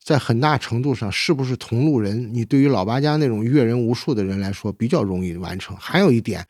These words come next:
你能提出成对汇票这样的天才的主意，不是每个人都有这个本事的。你比如说你是干银行的人，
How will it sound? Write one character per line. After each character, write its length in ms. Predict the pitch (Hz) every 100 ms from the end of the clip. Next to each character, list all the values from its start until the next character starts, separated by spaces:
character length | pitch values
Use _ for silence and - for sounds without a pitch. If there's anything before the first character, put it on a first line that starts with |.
| _ _ -
你 160 | 123
能 180 | 117 185
提 240 | - - 170
出 220 | 185 180
成 260 | - 135
对 100 | 185
汇 220 | 151 185 165
票 260 | 220 190
这 80 | 120
样 160 | 135 113
的 80 | 104
天 280 | - 175
才 180 | 151 113
的 80 | 113
主 240 | 101 101
意， 200 | 113 104 - _ _ _ _ _
不 160 | 131 190
是 340 | 226 131 95 -
每 180 | 120 120
个 120 | 175
人 120 | 135
都 140 | 120
有 160 | 113 101
这 140 | 101
个 80 | 107
本 200 | 90 82
事 160 | - 110
的。 100 | 87 - - _
你 140 | 156 214
比 80 | 170
如 120 | 165
说 160 | 190
你 220 | 202 135 120
是 260 | 175 175
干 300 | 139 180 139
银 100 | 135
行 240 | 135 104 127
的 100 | 117
人， 260 | 98 107